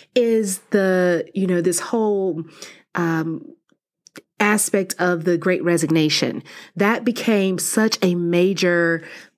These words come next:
player in terms of the workforce and businesses and the entrepreneurial space, definitely over the last two to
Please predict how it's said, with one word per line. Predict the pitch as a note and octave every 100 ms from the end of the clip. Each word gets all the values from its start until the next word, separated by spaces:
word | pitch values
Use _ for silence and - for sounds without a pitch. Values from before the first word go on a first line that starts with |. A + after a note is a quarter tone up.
| _
player | - C4+ C4+ D#4 A#3+ E3+ E3+
in | - F#3
terms | - G3 F#3+ F#3+
of | F3
the | E3
workforce | D3 E3 F3 - E3 D#3+ D#3+ D3 -
and | D3+ C#3+ D3 C#3+
businesses | F3 F3 F3+ E3+ F3 D#3+ D#3+ D#3+ D3+
and | D3 D3+ D3+
the | D3 -
entrepreneurial | D#3+ D#3 F3+ E3 D#3+ D#3+
space, | D3+ - D#3+ D#3 D3 D3
definitely | F3 E3+ F3 E3
over | D#3
the | D#3+
last | D#3 D3+ D3 D3+ -
two | - E3+ D#3 D3+ D3+
to | D3 - D3 -